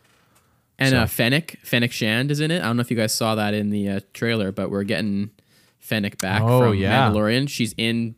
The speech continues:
Speaker 1: Bad Batch, so some, some prequel vibes there. Um, A Droid Story is gonna be this sh-, this short about, um, a new droid along with C three P O and R two D two. Just
Speaker 2: Yep.
Speaker 1: a, a cute little story.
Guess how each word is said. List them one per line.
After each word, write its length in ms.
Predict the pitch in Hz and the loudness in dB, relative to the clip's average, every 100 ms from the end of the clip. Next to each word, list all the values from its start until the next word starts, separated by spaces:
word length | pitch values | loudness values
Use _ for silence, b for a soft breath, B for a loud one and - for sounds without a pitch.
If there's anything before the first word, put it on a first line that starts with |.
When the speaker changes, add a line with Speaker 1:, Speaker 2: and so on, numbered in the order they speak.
| - | -6
Speaker 1:
Bad 240 | 95 98 | -4 -2
Batch, 320 | 113 135 - | -2 -2 -4
so 240 | - 101 98 | -8 -6 -6
some, 380 | - 104 98 175 | -6 -8 -8 -12
some 180 | - 101 | -12 -12
prequel 680 | - 117 107 104 101 101 - | -6 -6 -4 -4 -4 -4 -8
vibes 500 | - 107 95 92 - | -12 -8 -8 -8 -10
there. 400 | - 92 110 175 - b b b b b b b b b _ | -10 -6 -4 -6 -8 b b b b b b b b b _
Um, 480 | 120 120 117 120 120 123 | 0 2 4 2 0 0
A 80 | |
Droid 320 | 127 127 139 147 | 0 4 4 2
Story 500 | - 156 156 185 202 - | 0 0 2 0 -4 -6
is 120 | 120 | -2
gonna 160 | 127 | 0
be 80 | 123 | 0
this 180 | 117 110 | 0 -2
sh-, 240 | - - | -6 -6
this 200 | - 113 | -4 -4
short 520 | - - - 120 127 120 | -4 -6 -2 0 0 -2
about, 420 | 104 110 104 - | 0 0 0 -2
um, 280 | 104 101 101 | -2 -2 -2
a 60 | |
new 320 | 110 120 131 135 | -2 2 4 2
droid 460 | 127 127 131 139 - | 2 2 2 -2 -4
along 360 | 120 110 113 | -2 0 0
with 340 | 110 107 - - | 0 -2 -6 -10
C 220 | - 120 | -4 -2
three 100 | 131 | -2
P 160 | - 120 | -2 0
O 40 | |
and 80 | 107 | 0
R 80 | 104 | -2
two 100 | 113 | 0
D 120 | 117 | -2
two. 260 | 139 139 147 - _ - 107 - | 0 -2 -4 -14 _ -16 -16 -6
Just 200 | 131 139 | -2 0
Speaker 2:
Yep. 100 | 113 - _ _ _ - | -2 -8 _ _ _ -12
Speaker 1:
a, 80 | 110 | -10
a 60 | 113 | -10
cute 360 | - - 143 | -14 -2 0
little 160 | 131 123 | 2 0
story. 440 | - 127 127 147 | 0 0 0 -2